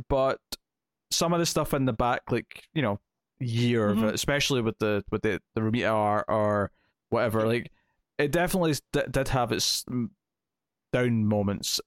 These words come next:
Speaker 1: and, uh, so, you know, overall, I'm, I'm happy with where the, the, the characters went. I'm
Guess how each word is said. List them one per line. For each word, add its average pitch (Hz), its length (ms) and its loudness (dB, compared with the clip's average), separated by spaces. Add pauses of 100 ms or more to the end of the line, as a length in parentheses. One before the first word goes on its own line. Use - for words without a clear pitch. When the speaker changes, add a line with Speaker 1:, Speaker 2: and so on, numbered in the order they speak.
Speaker 1:
and, 117 260 0 (840)
uh, 113 380 0
so, 147 360 0 (560)
you 214 60 0
know, 214 120 2
overall, 208 440 2
I'm, 156 240 2
I'm 151 160 2
happy 151 360 2
with 151 220 0
where 143 120 2
the, 127 280 2
the, 117 220 0
the 127 100 0
characters 117 480 -2
went. 202 340 0
I'm 107 360 0